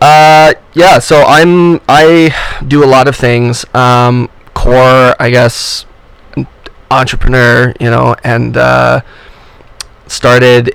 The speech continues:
in, in high school, really, and then in kind of, I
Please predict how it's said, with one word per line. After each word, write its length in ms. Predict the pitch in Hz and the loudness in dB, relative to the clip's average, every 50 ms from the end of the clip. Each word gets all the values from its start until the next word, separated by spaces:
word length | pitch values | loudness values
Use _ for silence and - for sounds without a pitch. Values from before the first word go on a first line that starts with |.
| - | -6
in, 920 | - 123 123 123 123 123 123 123 123 123 123 123 123 120 120 120 120 120 - - - - - _ _ - - _ _ - - - - _ - - - - - - - - - - - - _ - - | -4 -2 0 0 0 0 0 0 0 0 0 0 0 0 0 -2 -2 -4 -6 -8 -14 -18 -20 _ _ -20 -20 _ _ -20 -20 -20 -20 _ -20 -20 -20 -20 -20 -20 -20 -20 -20 -20 -20 -20 _ -10 -4
in 500 | 139 127 123 123 123 123 123 120 120 120 | -2 -2 0 0 0 0 0 0 0 0
high 220 | 123 135 127 127 | 0 -2 -2 -2
school, 320 | 139 - - 123 117 120 120 | -4 -4 -4 -2 -2 0 0
really, 320 | 120 120 120 120 123 123 123 | 0 0 2 2 2 2 0
and 160 | 123 123 120 | 0 0 0
then 220 | 117 120 120 120 | -2 -2 -2 -4
in 400 | - - 123 123 120 120 123 123 - | -4 -4 -4 -2 -2 -2 -4 -6 -6
kind 240 | - - 120 117 | -6 -4 -2 -2
of, 240 | 117 117 120 - - - | -2 -2 -4 -6 -12 -10
I 200 | - 127 123 117 | -8 -6 -6 -6